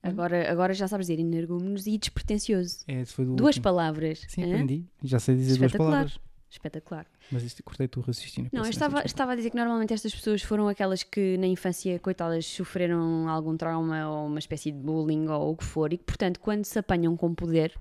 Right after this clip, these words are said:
Speaker 2: não é? Acham que, eh, só se conseguem impor via achincalhanço.
Speaker 1: Atenção, nós não estamos aqui a vingar, a, a, a fazer vingança de ninguém, hein?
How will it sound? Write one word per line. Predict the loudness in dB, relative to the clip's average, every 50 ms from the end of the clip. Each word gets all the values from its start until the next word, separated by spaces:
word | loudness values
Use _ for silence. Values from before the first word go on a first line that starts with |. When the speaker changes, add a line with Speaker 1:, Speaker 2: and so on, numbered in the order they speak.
| -4 2
Speaker 2:
não | 2 4 4
é? | 4 0 -2 -4 -8 _ _ -20 -20 -20 -20 -20 -20 -20 -20 -20 -20 -20 -20 -10 -4
Acham | -2 -2 0 0 0 -2 -2 -4
que, | -4 0 2 4 6 6 6 4 4 2 2
eh, | 0 0 0 0 0 0 0 0
só | -2 -2 -4
se | -2 0
conseguem | -2 -2 0 0 -2 0 0 0
impor | 0 -2 0 4 4 6 8 6 6 4 2
via | 0 2 4 4 6 6 6 6 6 4 2 0
achincalhanço. | -2 -2 0 2 4 4 4 4 2 4 4 4 4 4
Speaker 1:
Atenção, | 6 4 4 6 6 6
nós | 6 6 6
não | 6 4
estamos | 4 2 2 2 0
aqui | -2 -4 -4 -6 -6 -6 -4 -4
a | -6
vingar, | -4 -4 -2 -2 -2 -2 -2 -4
a, |
a, | -4 -4 -4 -4 -4 -4 -4 -6 -4 -2 -2 -4
a | -4
fazer | -4 -6 -6 -6 -4
vingança | -4 -4 -2 -2 -4 -4 -4 -6
de | -6 -4
ninguém, | -4 -4 -4 -4 -4 -4 -6 -8
hein? | -10 -12